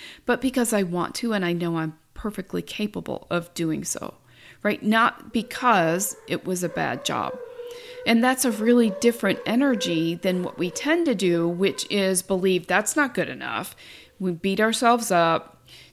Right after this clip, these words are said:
negative self-talk, and then as a result, we dread doing it ever again. And we avoid getting the next guest spot, or we resist it and then go into it fueling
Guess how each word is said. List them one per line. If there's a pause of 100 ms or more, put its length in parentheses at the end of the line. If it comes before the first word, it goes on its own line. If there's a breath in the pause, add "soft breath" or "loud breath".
negative
self-talk, (160)
and
then
as
a
result,
we
dread
doing (500 loud breath)
it
ever
again. (120)
And
we
avoid
getting (140)
the
next
guest
spot, (800 loud breath)
or
we
resist
it
and
then
go
into
it
fueling